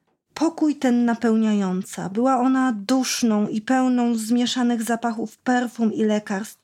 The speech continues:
Ponieważ zaś okno i drzwi od przyległych pokojów szczelnie były zamkniętymi, pokój ten przypominał pudełko apteczne oklejone papierem w kwiatki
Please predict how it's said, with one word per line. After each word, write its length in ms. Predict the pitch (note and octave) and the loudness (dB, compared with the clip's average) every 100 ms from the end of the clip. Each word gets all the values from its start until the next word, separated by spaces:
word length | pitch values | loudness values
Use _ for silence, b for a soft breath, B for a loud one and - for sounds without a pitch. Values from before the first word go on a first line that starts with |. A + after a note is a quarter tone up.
| _ b b b - | _ b b b -2
Ponieważ 400 | C4 C#4 D#4 B3 | 0 2 0 0
zaś 260 | A#3+ A3+ | 0 0
okno 360 | - D4+ - A#3+ | 0 -2 2 0
i 100 | G#3+ | 0
drzwi 280 | G#3+ A3+ C#4 | -2 -2 -2
od 160 | G#3 | -4
przyległych 560 | - - A#3 B3 A3+ - | -6 -2 -2 0 -4 -4
pokojów 520 | G#3 G3+ C#4+ B3+ - | -8 -2 0 0 -2
szczelnie 480 | - - E4 C4 A3 | -4 0 2 2 2
były 200 | G#3+ G#3+ | 2 2
zamkniętymi, 880 | G#3+ G#3+ - F#3+ G3 E4+ C4 F#3+ G#3+ b b b b b | 2 0 0 0 0 0 0 0 -4 b b b b b
pokój 380 | - G4 G4 C#4+ | -2 0 2 0
ten 260 | - A#3 C#4 | 2 2 2
przypominał 580 | - A3+ A#3 C4 C4+ A#3 | -2 0 2 2 2 0
pudełko 540 | G#3+ G#3+ D4 - - | 0 0 0 -2 -4
apteczne 640 | G#3 - A#3+ B3+ - B3+ - | -4 -2 -2 -2 0 0 0
oklejone 560 | G#3+ G#3+ G#3+ B3+ C4 | 0 0 2 2 0
papierem 500 | - G#3+ A#3 A3+ A3 | 0 0 2 2 2
w 100 | A3 | 0
kwiatki 680 | - - F#3 - - B3 | -6 -4 -4 -6 -6 -4